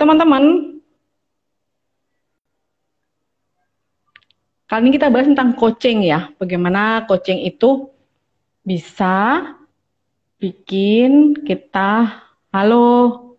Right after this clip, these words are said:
Halo, Pak Edi Foeng. Ya ampun, apa kabar di Jambi, ya?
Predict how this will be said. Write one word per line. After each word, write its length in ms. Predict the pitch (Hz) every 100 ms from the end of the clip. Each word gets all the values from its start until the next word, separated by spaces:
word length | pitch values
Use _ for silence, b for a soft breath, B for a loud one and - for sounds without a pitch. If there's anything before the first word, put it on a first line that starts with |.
| _ _ _ _ _ -
Halo, 400 | 233 269 294 294
Pak 160 | 247
Edi 160 | 254 285
Foeng. 400 | 285 277 294 294
Ya 160 | 247 196
ampun, 400 | 208 254 262 269
apa 160 | 254
kabar 560 | 247 240 233 240 254 254
di 160 | 247
Jambi, 480 | 208 190 185 190 240
ya? 160 | 202